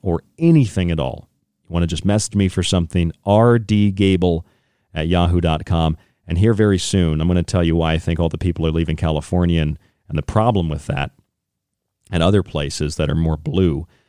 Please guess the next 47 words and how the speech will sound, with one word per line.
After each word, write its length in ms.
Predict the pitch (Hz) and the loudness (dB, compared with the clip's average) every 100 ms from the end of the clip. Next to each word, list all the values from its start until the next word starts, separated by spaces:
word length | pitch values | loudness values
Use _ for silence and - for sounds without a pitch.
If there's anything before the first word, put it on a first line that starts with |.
| _ _ - | _ _ -4
But 140 | 85 | 0
I 80 | 85 | 0
also 400 | 90 90 - 87 | 0 0 0 0
want 260 | 85 82 - | 0 -2 -2
to 100 | 85 | -2
let 140 | 82 | 0
you 100 | 82 | 0
know 140 | 80 | 0
that 120 | 80 78 | 0 0
here 140 | 87 | 0
in 60 | 78 | 2
a 40 | |
moment, 320 | 82 87 76 | 2 2 0
I'm 100 | 78 | -2
gonna 180 | 82 78 | -2 -2
read 260 | 80 85 82 | 0 0 0
out 220 | 80 80 | 0 -2
a 40 | |
few, 460 | - 87 80 78 76 _ 78 | -4 -2 0 0 -6 _ -6
uh, 80 | |
listener 480 | 76 90 90 92 80 | -2 0 0 -2 -2
shout-outs 800 | - - 87 82 73 - - - _ _ _ _ _ _ - | -2 -2 0 -2 -4 -8 -10 -12 _ _ _ _ _ _ -6
and, 400 | 82 82 80 82 | -2 0 0 0
um, 420 | 78 73 76 - _ _ _ _ _ _ _ _ _ _ _ _ | -2 -2 -6 -10 _ _ _ _ _ _ _ _ _ _ _ _
from 200 | 82 82 | -4 0
emails 500 | 92 90 85 80 82 | 2 4 2 0 -4
and 120 | 73 | -4
from 140 | 80 | -4
Facebook, 720 | 80 - 85 - - 78 - _ _ _ _ - | -4 -2 -2 -2 -2 -2 -4 _ _ _ _ -6
uh, 340 | 80 78 78 78 _ | -2 0 -2 -4 _
you 80 | 98 | -4
know, 160 | 78 - | -4 -6
just 180 | - 110 | -10 -4
throw 120 | 107 | 0
you 140 | 92 90 | 0 2
guys 240 | 90 85 | 0 0
back, 380 | - 80 82 - _ _ _ | 0 -2 -4 -12 _ _ _
you 60 | 85 | -4
know, 60 | |
your 180 | 80 78 | -2 0
name 240 | 80 80 78 | 0 0 0
on 140 | 76 | 0
air 220 | 80 78 | 0 0
or 80 | 73 | -2
something 420 | - 73 76 76 | -2 -4 -2 -2
and, 180 | 73 73 | -2 -2
uh, 200 | 71 | -2